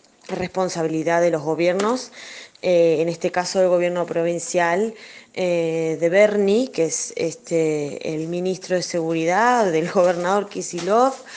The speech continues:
que lo apaña, y del Ministerio Provincial de la Mujer, de la ministra Estela Díaz, que salió a decir abiertamente que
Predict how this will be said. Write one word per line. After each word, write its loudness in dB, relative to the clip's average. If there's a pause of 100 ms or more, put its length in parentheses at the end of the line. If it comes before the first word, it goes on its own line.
(260)
que -2
lo 2
apaña, 0
y 0
del 4
Ministerio 2
Provincial 0
de 0
la -2
Mujer, 2
de 2
la 2
ministra -6
Estela 2
Díaz, 2
que -6 (360)
salió 0
a 4
decir 0
abiertamente 0
que -4